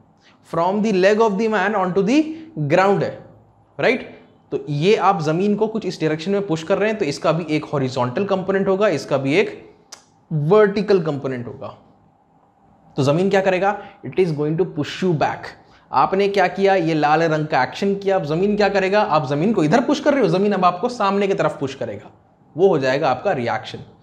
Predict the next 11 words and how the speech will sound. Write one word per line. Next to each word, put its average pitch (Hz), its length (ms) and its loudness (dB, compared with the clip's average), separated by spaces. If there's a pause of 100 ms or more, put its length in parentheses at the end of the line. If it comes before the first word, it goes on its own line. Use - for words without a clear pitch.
(160)
तो 180 60 -8
ये 180 140 2
आ 160 140 4
गया 160 180 2
बच्चों 135 280 -2
रिएक्शन, 139 460 -4 (280)
उसके 151 240 -2
भी 170 100 2
दो 147 160 2
कंपोनेंट्स 147 480 -2
रहेंगे, 147 340 0